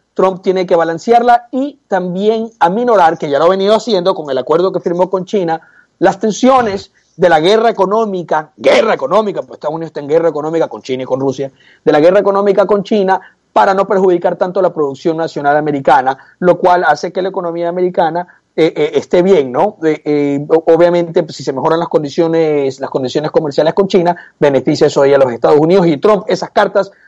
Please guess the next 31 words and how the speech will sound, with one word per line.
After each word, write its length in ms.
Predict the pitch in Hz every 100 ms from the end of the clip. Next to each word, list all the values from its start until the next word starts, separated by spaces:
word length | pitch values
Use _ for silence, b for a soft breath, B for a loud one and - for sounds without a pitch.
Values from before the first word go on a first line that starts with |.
| b
las 220 | 147 151
ha 20 | 139
estado 280 | - 165
jugando 380 | 151 151 165 170
bien. 240 | 190 247 175
Vamos 240 | 175 170
a 60 | 175
ver 120 | 170
qué 120 | 175
pasa 220 | 175 170
ahora 180 | 165 170
en 80 | 165
Afganistán 680 | 151 160 151 135 - 214 196 b b -
y 80 |
en 140 | 160 151
Siria, 420 | 240 247 220 214 B B
pero 200 | - 165
si 180 | 156 139
Trump 360 | 135 202 190 165
logra 440 | 175 196 214 214
evitar, 480 | 180 180 170 160 - b b _
eh, 640 | 160 165 156 151 151 147 151
eh, 600 | 151 147 143 143 139 139 139
eh, 180 | 139 139
meterse 440 | 147 151 175 185 180
en 40 |
esos 200 | 190 190
conflictos, 760 | 180 160 - 240 220 - 220 - b b _
gana 560 | 135 147 196 208 190 180
muchísimo 720 | 165 156 156 220 208 180 160
crédito 540 | 208 226 220 185 208